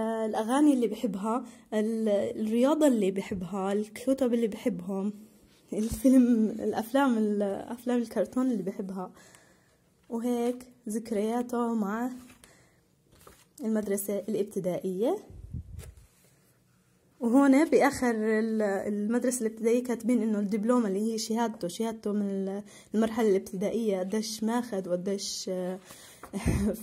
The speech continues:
في، في مادة مثلًا التاريخ وال-، واللغات وهيك. هون ال-، وصلنا للليسا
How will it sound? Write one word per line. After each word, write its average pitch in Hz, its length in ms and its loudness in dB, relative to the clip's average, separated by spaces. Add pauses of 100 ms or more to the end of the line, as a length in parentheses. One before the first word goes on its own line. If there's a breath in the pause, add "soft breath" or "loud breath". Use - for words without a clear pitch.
في، 214 300 2
في 214 120 -4
مادة 208 360 -2
مثلًا 196 260 -4
التاريخ 208 520 -4
وال-، 190 520 -4 (300 loud breath)
واللغات 220 480 0
وهيك. 220 380 0 (880 loud breath)
هون 285 240 6
ال-، 214 1000 -2 (840 loud breath)
وصلنا 226 580 0
للليسا 220 600 -4